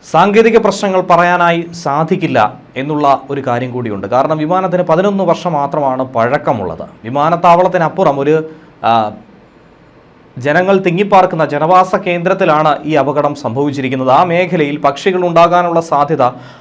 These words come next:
വളരെ, വളരെ കൂടുതലാണ്. നമുക്ക് അറിയാവുന്ന ഒരു വസ്തുത കൂടിയാണത്. അതുകൊണ്ട് ഇനിയുള്ള വിശദാംശങ്ങൾ പുറത്തു വരേണ്ടതുണ്ട്. ബ്ലാക്ക് ബോക്സ് അടക്കം ശേഖരിച്ച് അന്വേഷണം നടത്തുമ്പോൾ എന്താണ് ശരിക്കും സംഭവിച്ചത് എന്നുള്ളത്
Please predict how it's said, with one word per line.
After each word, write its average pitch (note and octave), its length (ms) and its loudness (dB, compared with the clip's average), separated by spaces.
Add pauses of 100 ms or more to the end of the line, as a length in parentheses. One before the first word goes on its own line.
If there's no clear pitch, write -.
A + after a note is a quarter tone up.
(220)
വളരെ, F3+ 340 8
വളരെ F#3+ 300 4
കൂടുതലാണ്. C3 520 0
നമുക്ക് C3+ 300 -2 (220)
അറിയാവുന്ന D#3 520 0
ഒരു D3+ 140 -2
വസ്തുത D3+ 300 -2
കൂടിയാണത്. D3 580 -2 (840)
അതുകൊണ്ട് F3 280 0
ഇനിയുള്ള F#3 280 2
വിശദാംശങ്ങൾ E3 680 -2
പുറത്തു D3+ 340 -4
വരേണ്ടതുണ്ട്. D3+ 500 0
ബ്ലാക്ക് C3+ 320 0
ബോക്സ് D#3+ 260 -4
അടക്കം D#3 300 -4
ശേഖരിച്ച് D3 520 -4 (300)
അന്വേഷണം E3 520 -4
നടത്തുമ്പോൾ D3 500 -2 (320)
എന്താണ് E3+ 460 2
ശരിക്കും D#3+ 460 -4
സംഭവിച്ചത് E3 640 0 (120)
എന്നുള്ളത് D3 360 0